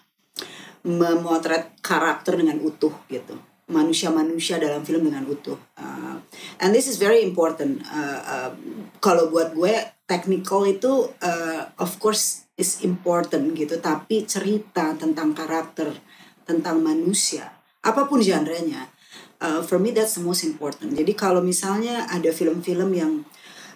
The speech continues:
uh, bisa betul-betul menceritakan karakter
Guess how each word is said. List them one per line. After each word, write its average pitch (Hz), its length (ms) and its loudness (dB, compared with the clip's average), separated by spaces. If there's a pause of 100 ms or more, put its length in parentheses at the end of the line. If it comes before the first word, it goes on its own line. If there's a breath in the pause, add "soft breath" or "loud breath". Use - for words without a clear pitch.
uh, 147 400 -2 (340)
bisa - 420 0
betul-betul 170 600 0
menceritakan 165 680 0
karakter 160 680 -4